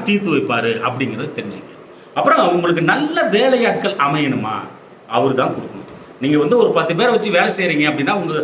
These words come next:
நிறுவனத்திலயோ நீங்க தொழில் செய்யற இடத்துலயோ அந்த பத்து பேர் வந்து நல்லவங்களா இல்ல, எனக்கு அமைய மாட்டேன்றாங்க, சரியான முறையில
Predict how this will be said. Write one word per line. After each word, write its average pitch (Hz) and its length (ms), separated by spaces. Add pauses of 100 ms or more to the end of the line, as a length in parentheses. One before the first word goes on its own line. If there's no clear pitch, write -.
(260)
நிறுவனத்திலயோ 180 600 (100)
நீங்க 165 140
தொழில் 190 320
செய்யற 175 240
இடத்துலயோ 151 320
அந்த 180 200
பத்து 143 160
பேர் 190 280
வந்து 151 140 (400)
நல்லவங்களா 233 460 (120)
இல்ல, 139 140 (140)
எனக்கு 165 240
அமைய 247 180
மாட்டேன்றாங்க, 147 460
சரியான 208 420
முறையில 175 320